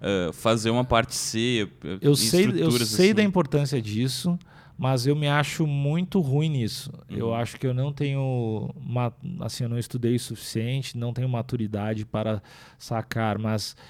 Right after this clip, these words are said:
Speaker 2: eu sei da importância disso, ainda mais em música pop, assim.
Speaker 1: Uhum.
Speaker 2: Tipo, puta, é uma, é uma fórmula, cara,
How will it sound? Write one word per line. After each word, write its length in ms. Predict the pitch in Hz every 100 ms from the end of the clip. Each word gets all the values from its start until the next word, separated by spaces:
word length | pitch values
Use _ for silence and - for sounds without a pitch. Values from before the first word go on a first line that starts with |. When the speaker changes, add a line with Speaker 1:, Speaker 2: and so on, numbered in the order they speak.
| - -
Speaker 2:
eu 160 | 123 120
sei 320 | - 147 170
da 80 | 175
importância 560 | 165 165 139 147 156
disso, 300 | 120 120 107
ainda 100 | 113
mais 260 | 113 120 123
em 40 | 143
música 520 | 139 135 139 135 151
pop, 440 | 147 127 123 127
assim. 400 | 120 - 113 113 110
Speaker 1:
Uhum. 200 | 107 98 - - _
Speaker 2:
Tipo, 420 | - 104 - 104
puta, 280 | - 113 98
é 60 |
uma, 280 | 101 117 170
é 40 |
uma 120 | 156 180
fórmula, 460 | - 147 135 113
cara, 340 | - 143 87